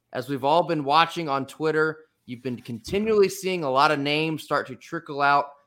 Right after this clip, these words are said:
onto the timeline of people that are announcing that they will be entering the transfer portal. I do think all of this is sort of funny because technically the portal is not yet open. It's more of an intent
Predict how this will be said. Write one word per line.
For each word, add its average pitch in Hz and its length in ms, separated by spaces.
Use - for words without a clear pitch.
onto 151 340
the 123 100
timeline 143 720
of 123 120
people 135 260
that 117 120
are 113 100
announcing 123 440
that 113 140
they 113 100
will 135 280
be 147 160
entering 120 520
the 117 80
transfer 123 420
portal. 110 400
I 117 80
do 147 200
think 190 200
all 156 160
of 147 80
this 151 160
is 127 100
sort 143 200
of 113 100
funny 135 300
because 117 500
technically 190 500
the 151 120
portal 165 360
is 127 200
not 139 320
yet 135 300
open. 120 380
It's 110 200
more 127 160
of 117 100
an 113 80
intent 131 460